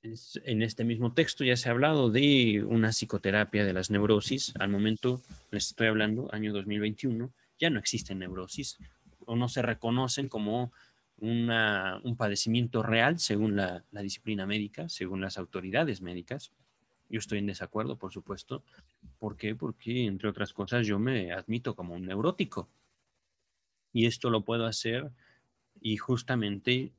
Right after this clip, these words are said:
yo mismo no solo me llamo psicoanalista, me, me, me denomino psicoanalista antes que psicólogo, eh, por mi experiencia con mis sueños, por mi experiencia con mi propia vida amorosa, por mi experiencia con mi rela-, en mi relación con los demás.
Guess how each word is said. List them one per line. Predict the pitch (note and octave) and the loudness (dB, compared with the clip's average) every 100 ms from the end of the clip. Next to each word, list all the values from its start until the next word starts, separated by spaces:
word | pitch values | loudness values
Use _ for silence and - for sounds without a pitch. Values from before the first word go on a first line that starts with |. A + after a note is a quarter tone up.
| _ _ _ | _ _ _
yo | _ G#2 | _ -2
mismo | G2+ G#2 G#2 A2 A2+ - | 2 2 2 0 -2 -6
no | A2 | -8
solo | - A2+ A2 A2 | -4 -2 -2 -6
me | G#2+ F#2+ | -8 -4
llamo | B2 B2 | -2 -2
psicoanalista, | A2+ G#2 F#2+ F2+ F2 - G2+ | -4 -6 -6 -6 -10 -8 -8
me, | F2+ F2 E2+ | -8 -12 -12
me, | F#2+ F2+ - - | -12 -10 -12 -14
me | F#2+ - - | -16 -16 -10
denomino | G#2 F#2 A#2+ C#3+ | -8 -2 0 2
psicoanalista | G#2 G2 - F#2 F#2 - - A#2+ _ | 0 -6 -10 -10 -8 -4 -2 -2 _
antes | - C3+ B2 - | 0 0 0 -2
que | G#2 | -4
psicólogo, | - G#2 A2+ A2+ A2+ B2+ - - - _ - | -4 0 0 2 0 -2 -4 -20 -20 _ -6
eh, | G#2 G2+ G2 F#2+ - _ _ | -2 0 0 -2 -6 _ _
por | A#2+ | 0
mi | D3+ | 0
experiencia | C#3 - C3+ A3 A3 G3+ B2 G2+ _ _ _ _ | 0 0 2 2 4 2 0 -2 _ _ _ _
con | - G#2+ | -6 -2
mis | G2+ | 0
sueños, | - F3 G#3+ C3+ F#2 - | 4 6 6 4 2 -4
por | - F#2+ | -6 -2
mi | G2 | -2
experiencia | - G2 A2 E3 F3 G#2 G2 | -2 0 2 2 4 2 0
con | G2+ | 0
mi | G#2 | -2
propia | G2+ D3 E3 C#3+ | -2 -4 -4 -2
vida | D3+ | -2
amorosa, | B2+ F#2+ A#2+ F#3+ G3 - - - - _ | -2 -2 -2 -2 -2 -6 -10 -20 -20 _
por | - A2 | -2 0
mi | A2 | 0
experiencia | - G2+ G2 E3+ F3 A#2+ | -2 -6 0 0 2 0
con | G2+ F#2+ | -2 -4
mi | |
rela-, | G2 G#2 G2 - | -4 -4 -4 -6
en | - | -2
mi | C#3+ | 2
relación | C#3 C3 B2+ F#3 | 2 2 2 0
con | G#3+ F3+ | 2 4
los | A2+ | 4
demás. | G#2 F#2 - - | 2 0 -4 -12